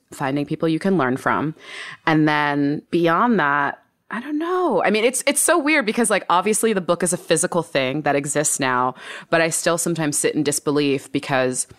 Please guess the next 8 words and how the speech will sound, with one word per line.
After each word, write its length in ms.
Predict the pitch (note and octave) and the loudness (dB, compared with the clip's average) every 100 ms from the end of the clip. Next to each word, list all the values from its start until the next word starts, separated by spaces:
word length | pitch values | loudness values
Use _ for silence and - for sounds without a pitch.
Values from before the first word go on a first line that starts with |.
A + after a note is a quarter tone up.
| _ _ - | _ _ 0
there 120 | D3+ | 2
have 240 | D3+ - | 0 -2
been 200 | D#3 D3+ | 0 2
so 120 | D3+ D3+ | 2 2
many 200 | C#3 C3+ | 2 0
different 340 | C#3 C#3+ - | -2 -2 0
iterations 880 | C3+ C3+ C#3 - C3 C3 C3+ C3 - - - _ - | 0 2 0 0 0 0 0 -2 -4 -8 -20 _ -2
of 680 | C#3+ C#3 C3 B2+ C3+ - | 0 2 0 -2 -4 -14